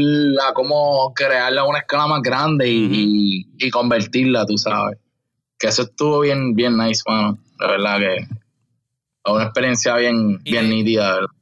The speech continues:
Speaker 2: y de eso, de esos experimentales, cuánto usaste? ¿O cuánto usaron?
Speaker 1: Sí, la cerveza piloto tenía otros más, que son más diferentes de conseguir, como Ariana y Calista, que esos fueron los que nosotros decimos usar el Citra y Amarillo en vez.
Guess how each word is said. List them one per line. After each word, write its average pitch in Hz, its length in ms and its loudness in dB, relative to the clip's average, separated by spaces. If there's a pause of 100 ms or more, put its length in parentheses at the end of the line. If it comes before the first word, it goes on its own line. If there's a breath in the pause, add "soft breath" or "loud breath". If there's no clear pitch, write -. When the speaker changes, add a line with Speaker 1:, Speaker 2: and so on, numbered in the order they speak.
(100)
Speaker 2:
y 151 120 -10
de 147 280 -6
eso, 170 720 -8
de 127 180 -6
esos 151 180 -8
experimentales, 151 600 -8
cuánto 135 240 -10
usaste? 139 440 -10 (800)
¿O 117 140 -10
cuánto 127 260 -8
usaron? 135 440 -10 (180)
Speaker 1:
Sí, 147 240 -2
la 139 140 0
cerveza 135 340 0
piloto 170 600 0
tenía 156 580 0 (1040)
otros 165 320 0
más, 175 280 0 (380)
que 131 160 0
son 131 140 0
más 135 140 0
diferentes 156 380 0
de 147 460 0
conseguir, 147 520 0
como 120 260 0
Ariana 117 300 0
y - 40 -4
Calista, 147 640 -2 (400)
que 127 80 -2
esos 123 160 -4
fueron 143 220 0
los 139 140 0
que 143 100 -2
nosotros 135 320 0
decimos 139 400 0
usar 135 240 0
el 127 80 0
Citra 127 300 0
y 131 60 2
Amarillo 120 420 2
en 104 100 2
vez. 98 140 -2